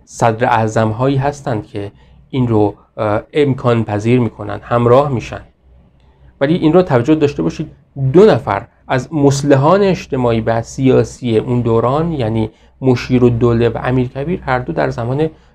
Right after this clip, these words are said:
ناصرالدین شاه صدر اعظم می‌شن. بعد از قتل امیرکبیر، خب اطرافیان، درباریان، دیوانیان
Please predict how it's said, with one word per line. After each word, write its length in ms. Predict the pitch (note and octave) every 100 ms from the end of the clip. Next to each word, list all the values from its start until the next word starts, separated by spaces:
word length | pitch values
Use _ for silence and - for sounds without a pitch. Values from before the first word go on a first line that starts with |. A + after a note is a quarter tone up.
| -
ناصرالدین 540 | B2+ A#2+ - A#2+ A#2
شاه 200 | A2+ -
صدر 340 | D#3 - G#2 A2
اعظم 340 | F#2+ F#2+ G#2
می‌شن. 220 | F#2+ - - _ _ _
بعد 560 | B2+ A#2 B2 D#3 D#3+ B2+
از 280 | A#2 A2 - _
قتل 360 | B2+ A#2+ A#2+ D3
امیرکبیر، 800 | C3 A#2 A2 - A2 B2+ D3+ E3
خب 180 | - - -
اطرافیان، 600 | A#2+ - A2+ - B2 A#2+
درباریان، 800 | A#2 G#2+ G#2+ G#2+ G2+ A2 A#2+ G#2 - _
دیوانیان 720 | - B2 A2+ A2 G#2+ A#2 B2+